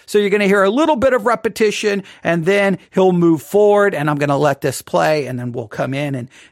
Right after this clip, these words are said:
try to wrap this up to see exactly where he's going to take it, and is he ever going to really try to figure out what is this, is, what is this text really trying to teach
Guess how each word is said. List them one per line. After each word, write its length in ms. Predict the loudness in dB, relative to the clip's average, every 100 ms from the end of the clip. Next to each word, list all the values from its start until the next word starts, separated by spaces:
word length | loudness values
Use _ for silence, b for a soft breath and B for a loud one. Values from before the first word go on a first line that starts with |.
| -14
try 240 | -4 0
to 80 | 0
wrap 320 | 0 -2 -4
this 280 | -2 -2 -2
up 220 | 0 0 -2
to 100 | -8
see 180 | -4
exactly 460 | -4 -4 -6 -4 -2
where 140 | 0
he's 140 | -2 -2
going 240 | -4 -4
to 60 | -8
take 360 | -2 -2 -2
it, 160 | -8 -10 B B -4
and 100 | -2
is 120 | 0
he 160 | 0
ever 160 | 2 0
going 300 | -2 -4 -2
to 60 | -2
really 760 | -2 -2 0 2 2 2 0 b b b
try 220 | -2 0
to 160 | 2 0 -4
figure 500 | -20 -4 -2 -2 -2
out 160 | -2 -2
what 340 | -4 -2 -2
is 280 | -2 -2 0
this, 240 | -2 -4
is, 340 | -2 -2 -2 -4
what 220 | 0 0
is 140 | 0 -4
this 180 | -6
text 380 | -2 -2 -2 -4
really 280 | -2 0 0
trying 420 | 0 0 0 -2
to 60 | -6
teach 480 | -8 -8 -8 -12